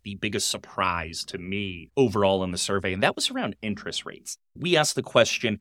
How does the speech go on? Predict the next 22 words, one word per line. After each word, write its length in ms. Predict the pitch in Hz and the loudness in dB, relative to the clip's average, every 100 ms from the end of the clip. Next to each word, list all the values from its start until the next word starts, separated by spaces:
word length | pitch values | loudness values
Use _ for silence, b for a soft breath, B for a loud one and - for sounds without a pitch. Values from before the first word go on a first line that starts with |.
| _ - | _ -10
how 320 | - 262 269 | 0 0 2
important 680 | 208 - - 165 135 110 107 - | 0 -2 -2 -2 -2 -4 -6 2
is 240 | 127 120 | 2 2
the 140 | 117 | -6
declining 760 | 101 107 - - 113 107 104 98 | -6 -8 -8 0 2 2 -2 -2
rate 300 | 95 98 92 | -2 -4 -4
environment 800 | 95 110 123 165 131 104 98 - | -4 0 2 2 0 0 0 0
to 120 | 143 | 2
your 200 | 113 101 | 4 6
acquisition 720 | 92 101 95 95 - 90 85 | 4 2 -2 -2 -2 -4 -4
or 160 | 92 98 | -4 -2
to 120 | - | -2
your 200 | 98 90 | -2 -2
investment 500 | 90 107 98 101 85 | 2 2 2 -2 -6
thesis? 320 | 90 80 82 - b _ | -8 -8 -10 -14 b _
A 80 | 110 | -2
little 240 | 120 151 151 | 0 2 0
over 160 | 143 | -2
forty-seven 540 | - 123 123 123 120 110 | 0 0 2 4 2 2
percent 280 | - 120 | 0 2
of 120 | 110 107 | 2 2
respondents 640 | - 107 107 127 170 | 0 2 2 2 -2